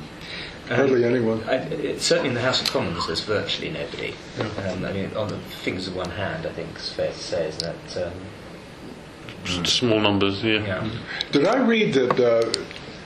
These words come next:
Speaker 2: a field marshal is about to be created? Uh,
Speaker 1: Yes, Charles Guthrie's becoming a field marshal.
Speaker 2: Uh-huh.
Speaker 1: Yeah.
Speaker 2: And, uh, i-, is that the first field marshal since, uh,
Speaker 1: No,
Speaker 2: Montgomery?
Speaker 1: Peter, no, Peter Inge,
Speaker 2: Uh-huh.
Speaker 1: um, the, the,
Speaker 2: So,
Speaker 1: the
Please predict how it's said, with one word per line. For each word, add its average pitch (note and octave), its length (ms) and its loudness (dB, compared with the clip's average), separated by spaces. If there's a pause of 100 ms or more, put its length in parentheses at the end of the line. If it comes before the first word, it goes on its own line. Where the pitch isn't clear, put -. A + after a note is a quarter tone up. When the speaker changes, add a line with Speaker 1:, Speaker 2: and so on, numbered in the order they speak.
(640)
Speaker 2:
a C#3 300 6
field F3 400 4
marshal D#3 440 6
is D3 140 4
about C#3+ 280 6
to C#3 60 2
be C#3 200 6
created? C3+ 580 6
Uh, - 220 6
Speaker 1:
Yes, A#2 480 2
Charles B2 320 0
Guthrie's G2+ 360 -2
becoming F#2 380 -8
a F#2 60 -12
field E2+ 240 -8
marshal. - 460 -4
Speaker 2:
Uh-huh. A#2 140 -2 (280)
Speaker 1:
Yeah. G2 160 -4 (300)
Speaker 2:
And, C#3 140 6
uh, - 20 4
i-, C3 520 4
is B2+ 140 6
that D#3+ 180 6
the D#3+ 60 4
first D#3 300 4
field D3+ 280 6
marshal C#3+ 380 6
since, B2 460 6
uh, A2+ 260 6
Speaker 1:
No, D3 220 4
Speaker 2:
Montgomery? C3+ 540 6
Speaker 1:
Peter, C#3 200 2
no, - 40 -4
Peter D#3 300 2
Inge, A#2 380 0 (160)
Speaker 2:
Uh-huh. C3 240 6
Speaker 1:
um, A#2 180 0
the, A2+ 80 -4 (160)
the, B2 120 2
Speaker 2:
So, D3 180 6
Speaker 1:
the B2+ 80 0